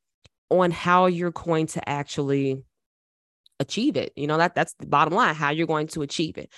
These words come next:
So create the plan and create it as soon as possible. Now, as soon as you get your goals together, right? You've got your goals, you know what you wanna do. The next thing you wanna do is you want to set a budget. Now, a,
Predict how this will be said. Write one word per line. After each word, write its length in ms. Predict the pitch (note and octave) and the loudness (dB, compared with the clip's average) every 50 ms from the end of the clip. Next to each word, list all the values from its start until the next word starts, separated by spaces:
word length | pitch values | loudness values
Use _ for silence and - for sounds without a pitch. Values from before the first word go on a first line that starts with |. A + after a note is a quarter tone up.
| - - - - _ | -20 -20 -20 -18 _
So 300 | - - F3+ D#3+ D#3 - | -2 2 2 4 2 2
create 400 | - - - D#3+ D#3+ F3+ G#3+ - | -2 -4 -2 2 2 2 2 0
the 80 | C#4+ | -2
plan 420 | - - A3 F#3+ F3+ F3 F3 E3+ - - | 0 2 2 2 4 4 2 0 0 -4
and 100 | - C#3+ | -6 -8
create 340 | - - E3+ E3 E3 E3 E3+ | -6 -4 0 0 2 2 2
it 100 | - - | 0 -2
as 120 | D3+ - | -4 -4
soon 220 | - D#3+ D3+ C#3 | -4 -4 -4 -4
as 100 | C3+ - | -6 -6
possible. 560 | - - D3+ C#3 E3 D#3+ - - B1 B1+ - - - - - _ _ - | -2 0 0 0 0 -4 -10 -12 -14 -14 -16 -18 -20 -20 -20 _ _ -2
Now, 140 | F3 E3 | 0 2
as 120 | C#3+ E3+ - | 2 2 0
soon 380 | - - B3 C4+ D#4+ E4 E4 | 0 2 2 4 4 6 4
as 160 | D4 C#4 A3+ A3 | 4 4 2 0
you 80 | A3 | -2
get 180 | F#3+ G#3+ G3+ - | -2 -4 -4 -2
your 100 | F#3+ E3+ | -4 -2
goals 380 | D#3+ E3 E3 E3+ E3+ E3 - | 0 2 4 4 4 2 0
together, 400 | - D#3+ C3+ C3 B2 A#2+ A2+ A#2+ | -2 -4 -4 -4 -4 -4 -4 -4
right? 240 | B2 B2 B2+ C#3 D3+ | -4 -2 0 0 0
You've 160 | B2+ C3 C#3 | 0 -2 0
got 240 | C3+ D#3+ D#3 - - | 0 0 -2 0 -2
your 80 | E3+ D#3+ | -2 2
goals, 480 | F3 F#3 F#3+ F#3+ F#3+ F#3 F#3 F#3 D#3 | 4 6 6 6 6 6 4 2 0
you 60 | D3 C#3+ | 0 -2
know 100 | D#3 D3+ | 0 0
what 220 | D3+ D3 - - | 0 0 -2 -4
you 40 | C#3+ | -6
wanna 220 | C#3+ C#3 C#3 C#3 | -6 -6 -6 -6
do. 420 | C3+ C#3 E3 E3 D#3+ D#3 D#3+ D#3 - - - - - _ _ | -2 0 2 4 4 4 2 0 -2 -8 -16 -20 -20 _ _
The 80 | D3 | 0
next 220 | D#3 E3 F3 E3+ - | 0 2 2 0 0
thing 100 | F#3+ F3 | 0 0
you 80 | E3+ | 2
wanna 160 | D#3+ E3 D#3 | 2 2 2
do 180 | D#3 D3 D#3 D#3 | 2 2 2 0
is 120 | D3+ C#3 | 0 0
you 80 | D#3 D3+ | -2 0
want 220 | D#3 D3+ D3 - | 0 0 0 -2
to 60 | - C3+ | -4 -8
set 360 | - - - D#3+ D3 C#3 - | -8 -4 -2 -2 -2 -2 -2
a 60 | - | -6
budget. 520 | B2+ B2 A#2+ C#3+ C3 G#2+ - - - - - _ - - - - - - | -8 -4 -2 -2 -2 -2 -2 -6 -10 -10 -12 _ -20 -20 -20 -20 -8 -2
Now, 380 | F3+ F3+ F3+ F3 E3+ D#3 - - | 2 4 4 4 4 2 2 0
a, 220 | - F3+ E3+ F3 | -2 -2 -2 -4